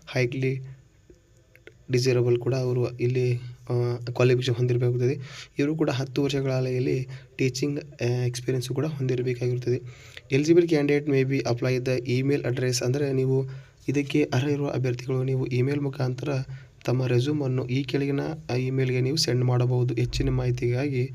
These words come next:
ಈ, ಈ ಮೇಲಿನ ಮೊಬೈಲ್ ನಂಬರ್‌ಗೆ ನೀವು ಸಂಪರ್ಕಿಸಬಹುದು ಅಥವಾ ಅವ್ರದ್ದು ವೆಬ್ಸೈಟ್ ಕೂಡ ಇದೆ, ಅದಕ್ಕೆ ನೀವು ಇದ್-, ಇದನ್ನು ಸಂಪರ್ಕಿಸಬಹುದು.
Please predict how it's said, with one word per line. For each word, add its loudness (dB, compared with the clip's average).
ಈ, 0
ಈ 0
ಮೇಲಿನ 0
ಮೊಬೈಲ್ 2
ನಂಬರ್‌ಗೆ 2
ನೀವು 0
ಸಂಪರ್ಕಿಸಬಹುದು -2
ಅಥವಾ -2
ಅವ್ರದ್ದು 0
ವೆಬ್ಸೈಟ್ 0
ಕೂಡ 0
ಇದೆ, 0
ಅದಕ್ಕೆ 0
ನೀವು 2
ಇದ್-, 0
ಇದನ್ನು 2
ಸಂಪರ್ಕಿಸಬಹುದು. 0